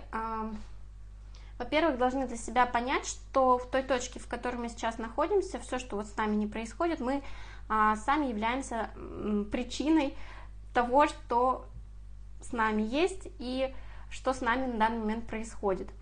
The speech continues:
То есть, м, сегодняшний результат, то сегодня какая, какая я, есть, э, результат того, что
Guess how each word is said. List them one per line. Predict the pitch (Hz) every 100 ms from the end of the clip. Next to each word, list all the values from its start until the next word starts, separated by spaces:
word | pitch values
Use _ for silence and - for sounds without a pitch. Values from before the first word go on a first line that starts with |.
| - - - -
То | 247
есть, | 247 247 - -
м, | 220 214 214 208 202 - - - - -
сегодняшний | - 294 262 247 226 - 233
результат, | 233 247 294 339 381 - -
то | 262
сегодня | 254 247 226 226
какая, | 220 214 214 214 196
какая | - 240 220 208
я, | 208 208 294 392 - - -
есть, | 208 240 240 240 - -
э, | 220 214
результат | 208 214 - 277 381 - -
того, | 233 233 294 320
что | - - 269 285